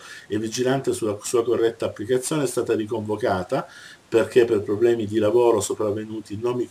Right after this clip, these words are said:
mm, non mi era possibile parteciparvi, è riconvocata per il giorno lunedì ventuno novembre alle ore venti e trenta, aggiungendo alcuni punti all'ordine del giorno. Voglio chiarire che poiché questa riconvocazione è fatta da me come presidente,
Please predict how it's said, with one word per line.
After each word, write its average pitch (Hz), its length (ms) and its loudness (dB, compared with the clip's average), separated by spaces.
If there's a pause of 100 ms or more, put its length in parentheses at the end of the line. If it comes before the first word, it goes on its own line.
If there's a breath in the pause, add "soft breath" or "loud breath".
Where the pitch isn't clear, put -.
(100)
mm, 101 340 -10 (360 loud breath)
non 98 140 -2
mi 123 80 2
era 127 140 6
possibile 113 540 -2
parteciparvi, 98 880 -4 (280 loud breath)
è 135 200 6
riconvocata 147 880 4
per 123 140 2
il 123 120 -2
giorno 131 260 2
lunedì 123 340 4
ventuno 127 440 2
novembre 110 440 0
alle 110 120 2
ore 120 180 6
venti 113 280 -6
e 98 80 -4
trenta, 95 640 -6 (380 loud breath)
aggiungendo 143 720 4
alcuni 143 320 2
punti 135 320 -2
all'ordine 117 440 4
del 107 160 -2
giorno. 95 560 -2 (380 loud breath)
Voglio 170 340 10
chiarire 123 520 4
che 131 120 2
poiché 135 320 2
questa 135 320 0
riconvocazione 127 800 0
è 110 40 -4
fatta 117 320 -4
da 113 120 -2
me 123 140 -2
come 127 240 -2
presidente, 110 960 -2